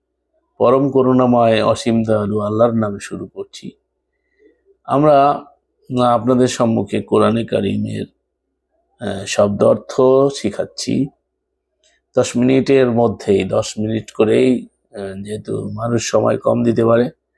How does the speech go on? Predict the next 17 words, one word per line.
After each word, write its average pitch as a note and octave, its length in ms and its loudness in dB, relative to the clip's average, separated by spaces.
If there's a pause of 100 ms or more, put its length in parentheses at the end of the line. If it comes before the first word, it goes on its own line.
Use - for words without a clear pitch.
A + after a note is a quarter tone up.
(960)
তো C3+ 120 4 (1700)
আপনাদেরকে C3+ 520 2
বারবার A#2+ 440 4
অনুরোধ A#2 380 2
করছি - 440 -6
যে - 300 -2 (880)
কোরআন D#3 520 2
বোঝা B2+ 320 0
আমাদের A#2 320 0
জন্য A#2+ 300 0
ফরজ। - 480 -4 (680)
এজন্য B2 520 -4 (640)
আপনারা A2+ 760 0
এটাকে A2+ 340 0
অবহেলা G#2 440 0
করবেন F#2 320 -6
না, F#2+ 300 -8